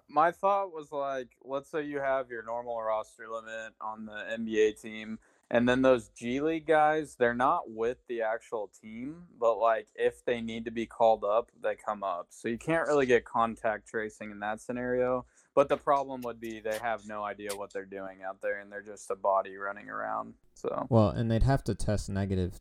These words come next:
Speaker 2: three times before they could join the team. So that could take up to a week.
Speaker 1: Yeah, yeah.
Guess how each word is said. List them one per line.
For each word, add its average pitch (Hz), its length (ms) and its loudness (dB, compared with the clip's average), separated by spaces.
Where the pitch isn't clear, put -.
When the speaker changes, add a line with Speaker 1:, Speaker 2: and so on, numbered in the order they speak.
Speaker 2:
three 98 200 0
times 95 400 -2
before 107 280 0
they 98 140 2
could 98 180 -4
join 98 260 0
the 95 80 -4
team. 98 340 -4
So 104 400 -2
that 104 140 0
could - 120 -4
take 101 200 0
up 98 120 0
to 104 120 0
a 101 60 2
week. 101 240 2
Speaker 1:
Yeah, 107 380 6
yeah. 107 180 -8